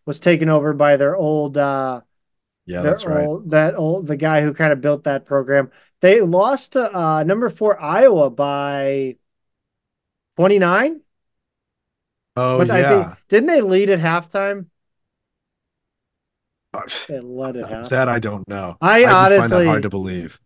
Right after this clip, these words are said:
Speaker 1: uh, it was, let's see, third, no, uh, no, it was fifty-one to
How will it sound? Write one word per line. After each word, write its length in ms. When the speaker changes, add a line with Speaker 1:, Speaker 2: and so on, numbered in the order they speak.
Speaker 1:
uh, 760
it 180
was, 760
let's 200
see, 340
third, 340
no, 160
uh, 500
no, 400
it 100
was 220
fifty-one 960
to 880